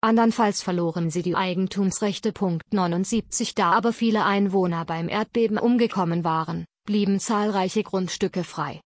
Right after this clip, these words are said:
Diese wurden häufig von den Angrenzern übernommen, die dann ihre Häuser erweiterten.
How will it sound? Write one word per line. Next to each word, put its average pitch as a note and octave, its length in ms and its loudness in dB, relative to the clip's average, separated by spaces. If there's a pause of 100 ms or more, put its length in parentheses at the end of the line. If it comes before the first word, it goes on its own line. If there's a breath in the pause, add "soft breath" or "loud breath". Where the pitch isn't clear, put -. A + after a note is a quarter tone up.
(260)
Diese G3+ 360 0
wurden G3 340 0
häufig F3 420 -2
von F3+ 160 0
den G#3 140 2
Angrenzern F#3+ 680 0
übernommen, D#3+ 540 -2 (200)
die G#3 80 0
dann F#3+ 160 0
ihre A#3 280 -2
Häuser D#3+ 260 -4
erweiterten. F3 720 -4